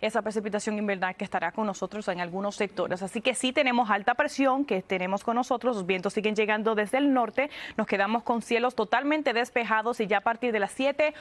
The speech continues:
ocho de la noche se tornará más nublado. Nos quedamos con condiciones secas.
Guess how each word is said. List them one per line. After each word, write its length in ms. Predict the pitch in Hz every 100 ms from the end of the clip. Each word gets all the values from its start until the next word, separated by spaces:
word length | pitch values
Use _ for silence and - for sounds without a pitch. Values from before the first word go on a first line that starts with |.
| - 233
ocho 320 | 226 233 269
de 100 | 214
la 140 | 233 277
noche 340 | 330 285 302
se 100 | 277
tornará 380 | - 202 190 185
más 300 | 196 214 269
nublado. 560 | 330 330 262 240 233 247
Nos 160 | 208
quedamos 400 | 185 175 175 254
con 160 | - 285
condiciones 540 | 277 269 - 262 277
secas. 380 | 254 214 233